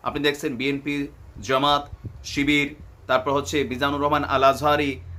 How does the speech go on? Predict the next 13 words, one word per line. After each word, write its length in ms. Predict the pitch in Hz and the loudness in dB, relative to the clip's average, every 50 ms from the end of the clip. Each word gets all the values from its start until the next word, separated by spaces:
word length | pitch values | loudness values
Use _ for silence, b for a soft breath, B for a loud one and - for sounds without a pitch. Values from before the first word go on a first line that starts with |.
| - - | -12 -2
যারাই 340 | - 160 165 185 208 202 139 - - | 4 6 8 8 8 6 4 0 -4
রাষ্ট্রের 300 | 113 131 - - 139 127 | -6 -6 -6 -8 -8 -6
গুরুত্বপূর্ণ 480 | 127 139 156 - - 156 151 156 151 151 | -6 -8 -8 -8 -10 -8 -8 -6 -6 -4
ব্যক্তিরা 360 | 139 135 131 - - 147 151 147 | -4 -4 -6 -6 -4 -4 -4 -4
এই 220 | 147 147 127 131 | -4 -6 -6 -6
মুহূর্তে 280 | 135 139 143 143 - 147 | -4 -6 -6 -6 -6 -6
লিড 180 | 117 127 131 - - | -6 -6 -8 -6 -6
করছেন, 300 | 156 147 - - 170 180 | -6 -6 -6 -6 -8 -6
সবাই 360 | - - - 123 139 170 196 208 | -6 0 2 2 4 4 2 2
কিন্তু 220 | - 202 160 185 143 | 0 -4 -6 -6 -4
বলছেন 360 | 127 127 123 123 165 170 190 202 B B B B B B - | -4 -4 -2 -2 -2 -4 -4 -4 B B B B B B -12
সহিংসতা, 760 | - - 151 143 147 165 180 175 - 185 170 - 175 175 175 185 180 - - | -4 -2 0 0 0 0 -2 -6 -6 -8 -4 2 4 4 4 4 2 -2 -8
লুটতরাজ, 720 | - 110 123 143 139 - - - 156 156 160 165 170 175 | -4 -2 -2 -2 -2 -4 0 2 6 8 8 8 8 6